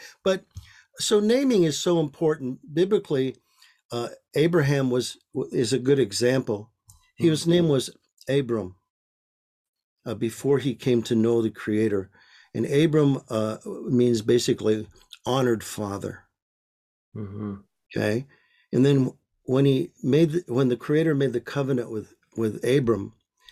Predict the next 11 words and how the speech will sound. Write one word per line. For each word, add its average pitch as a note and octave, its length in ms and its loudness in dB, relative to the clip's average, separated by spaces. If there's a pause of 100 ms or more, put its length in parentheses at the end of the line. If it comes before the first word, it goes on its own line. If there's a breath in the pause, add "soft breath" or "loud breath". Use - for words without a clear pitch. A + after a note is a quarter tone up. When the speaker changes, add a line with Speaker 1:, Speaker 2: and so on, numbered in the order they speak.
(200 soft breath)
Speaker 1:
he C#3 120 -4
gave B2 220 2
him A2 160 2
a G2+ 40 -2
new A2 200 2
name, G2 320 -2 (360)
Father B2 500 0
of G2 100 -4
Many G#2 340 -2
Nations. F#2+ 720 -8 (960 soft breath)
Abraham. G#2 720 -2